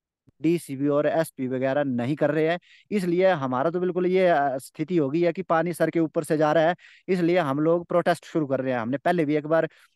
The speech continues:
मेरी एक संस्था है परिवर्तन नाम से, हमने पहले भी एक बार प्रोटेस्ट किया था, पन्द्रह सोलह दिन हमारा प्रोटेस्ट चला था।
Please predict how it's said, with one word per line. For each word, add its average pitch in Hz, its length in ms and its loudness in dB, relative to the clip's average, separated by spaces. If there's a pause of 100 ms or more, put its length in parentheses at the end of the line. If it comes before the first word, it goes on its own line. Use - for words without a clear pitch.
(160)
मेरी 143 200 0
एक 151 100 -2
संस्था 151 320 -4
है 143 160 0
परिवर्तन 139 460 -2
नाम 135 180 -2
से, 156 180 -4
हमने 131 240 -4
पहले 147 300 -2
भी 131 100 -2
एक 127 100 -4
बार 131 160 -2
प्रोटेस्ट 127 420 -8
किया 113 180 -8
था, 147 120 -10
पन्द्रह 131 260 -6
सोलह 127 260 -4
दिन 135 200 -4
हमारा 117 300 -6
प्रोटेस्ट 123 380 -6
चला 117 220 -6
था। 151 160 -2